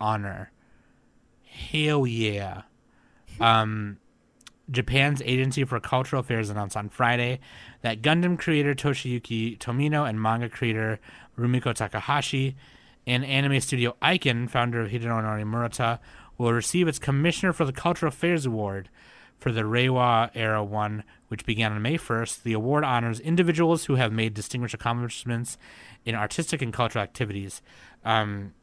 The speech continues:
so Yoshiyuki, uh, Tomino, you know, he did, uh, Mobile Suit Gundam, Zeta Gundam, Gundam Double Z, Char's Counterattack,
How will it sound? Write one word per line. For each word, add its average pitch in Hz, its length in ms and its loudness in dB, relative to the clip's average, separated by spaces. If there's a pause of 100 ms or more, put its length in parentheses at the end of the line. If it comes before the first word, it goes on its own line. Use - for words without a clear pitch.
(460)
so 117 500 0 (920)
Yoshiyuki, 143 1000 2
uh, 117 280 -4
Tomino, 110 580 0 (460)
you 117 100 -2
know, 110 60 2
he 117 80 2
did, 110 200 -2
uh, 104 140 0
Mobile 110 240 0
Suit 110 220 -4
Gundam, 110 320 -2
Zeta 107 220 -4
Gundam, 104 340 -4
Gundam 104 240 -6
Double 101 240 -6
Z, 110 300 -4
Char's 104 260 -6
Counterattack, 104 720 -4